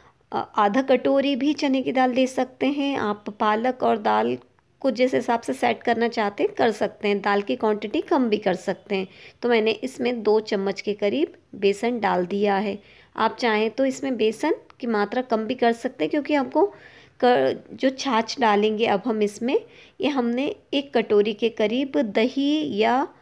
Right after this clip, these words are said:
आपके पास बटर मिल्क हो, छाछ हो, वो भी आप डाल सकते हैं। तो ये रेडी हो गया है। अब हम कढ़ाई गरम कर लेते हैं। इसमें हम दो चम्मच के करीब तेल डाल दिया हमने।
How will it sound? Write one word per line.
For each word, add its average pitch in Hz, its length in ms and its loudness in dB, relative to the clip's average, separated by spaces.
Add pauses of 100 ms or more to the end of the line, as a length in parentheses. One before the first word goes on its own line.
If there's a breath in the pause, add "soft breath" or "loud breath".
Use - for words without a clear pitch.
(520 soft breath)
आपके 220 340 -4
पास 247 400 0
बटर 226 420 2
मिल्क 254 380 0
हो, 254 320 6
छाछ 240 560 -2
हो, 269 60 2
वो 202 200 2
भी 220 140 -2
आप 240 160 0
डाल 190 300 2
सकते - 440 -6
हैं। 208 260 -2 (360 loud breath)
तो 202 60 -2
ये 254 180 0
रेडी 202 340 2
हो 202 180 2
गया 202 260 0
है। 208 120 0 (100)
अब 262 180 2
हम 277 140 0
कढ़ाई 202 360 2
गरम 226 280 -2
कर 254 180 -2
लेते 262 300 0
हैं। 302 200 0 (540 soft breath)
इसमें 285 400 -2
हम 277 300 -2
दो 240 160 4
चम्मच 240 640 -2 (520 loud breath)
के 262 100 0
करीब 233 420 -2
तेल 196 260 4
डाल 190 240 0
दिया 214 280 0
हमने। 214 460 -2